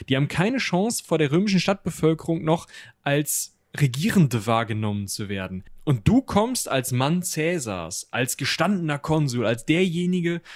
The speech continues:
der jetzt hier die Sache retten will, nach Rom rein. Ja, das ist doch der Hammer. Ja?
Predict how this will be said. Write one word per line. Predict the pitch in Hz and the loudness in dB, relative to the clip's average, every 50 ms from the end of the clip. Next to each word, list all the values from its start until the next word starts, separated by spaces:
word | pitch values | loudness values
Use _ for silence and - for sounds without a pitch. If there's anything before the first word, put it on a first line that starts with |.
| - _ _ - | -20 _ _ -2
der | 160 156 | 0 2
jetzt | 156 151 147 139 - | 2 2 2 0 2
hier | 165 156 | 0 2
die | 151 | 2
Sache | 139 139 147 143 139 123 | 2 0 0 -2 -2 -2
retten | 143 156 - 160 131 | -2 -4 -2 -2 -2
will, | 113 120 113 | 0 0 0
nach | 110 110 110 - | 0 -2 0 2
Rom | 143 185 196 151 | 2 4 4 2
rein. | 101 98 92 92 87 87 78 | 2 0 -2 -2 -2 -4 -6
Ja, | 69 - | -8 -10
das | - - | -10 -10
ist | - - - | -10 -10 -10
doch | 95 | -12
der | - - - - - - | -14 -14 -16 -14 -10 -4
Hammer. | - 151 220 202 - 147 147 - - _ _ _ _ _ - | -2 0 0 0 -2 -4 -8 -12 -16 _ _ _ _ _ -16
Ja? | - 90 95 120 | -12 -10 -8 -8